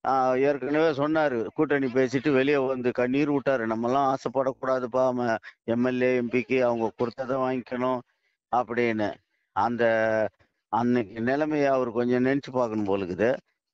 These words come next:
மொத்தத்துல வைகோ துரோகின்றது திமுக துரைமுருகன் பப்ளிக்கா சொல்றாருன்னா, இதை கேட்டுக்கிட்டு வைகோ துரோகி, துரோகம் பண்ணதுனாலதான் அவர் வாய் மூடிக்கிட்டு இருக்காரு.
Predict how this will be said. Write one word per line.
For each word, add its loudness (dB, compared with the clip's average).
மொத்தத்துல 0
வைகோ 0
துரோகின்றது 2
திமுக 2
துரைமுருகன் 0
பப்ளிக்கா 0
சொல்றாருன்னா, 0
இதை 0
கேட்டுக்கிட்டு 2
வைகோ 2
துரோகி, 4
துரோகம் 0
பண்ணதுனாலதான் 2
அவர் 4
வாய் 4
மூடிக்கிட்டு 0
இருக்காரு. 2